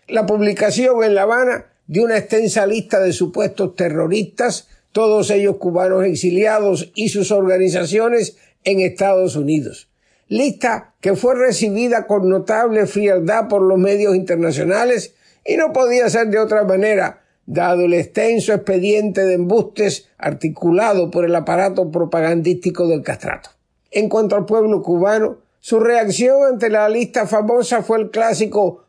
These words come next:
"perdón el poco caso", pues se trata de un pueblo que lleva sesenta y cinco años padeciendo día a día las mentiras de sus opresores. Sin embargo, la parte positiva de esta bufonada castrista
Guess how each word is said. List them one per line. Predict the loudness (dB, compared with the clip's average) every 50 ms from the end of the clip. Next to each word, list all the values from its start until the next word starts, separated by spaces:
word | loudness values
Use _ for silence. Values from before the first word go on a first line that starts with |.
| _ _
"perdón | -2 -2 0 0 0 0 2 2 2 2
el | 2 0 0
poco | 0 -2 0 0 0 -2 0
caso", | 0 0 0 0 0 -2 -4 -6 -6 -12 _ _ _ _ _ _
pues | 0 0 0 2
se | 0 -2
trata | 0 0 0 0 0 0 0
de | 2 2
un | 2 0 0
pueblo | 0 2 2 2 2 2 0 0
que | 0 0
lleva | 2 2 4 2 2 0
sesenta | 0 0 -2 -2 0 0 -2 -2 -2 -2
y | -2
cinco | -2 0 0 -2 -2 0 0 0 0
años | 2 2 2 2 0 0 -2 -4 -10 _ _ _ _ _
padeciendo | -2 0 2 2 2 0 0 -2 0 0 2 2 2 0 0 0 0 0
día | 0 0 0 0 2 2 2
a | 2 0
día | 0 0 2 2 2
las | 2 2 0 0
mentiras | 0 0 0 -2 -2 -2 -2 0 2 2 2
de | 0 0
sus | 0 0 0
opresores. | 0 0 0 -2 -6 -6 -6 -6 -8 -8 -10 -14 -16 -20 _ _ -20 _ _ _ _
Sin | -10 -6 -2 0
embargo, | 0 0 0 0 0 0 0 -2 -2 -4 -6 -8 _ _ _ _ -6
la | -4 -2 -2 0
parte | 0 0 0 0 -2 -4 -4
positiva | 0 -2 -2 0 -2 -6 -6 -6 -6 -2 0 2 2 2
de | 2 0
esta | 0 0 -2 0
bufonada | 0 -2 0 0 0 0 2 2 2 0 0 -2
castrista | -2 -4 -2 -2 -2 -2 -2 -2 -2 -4 -4 -6 _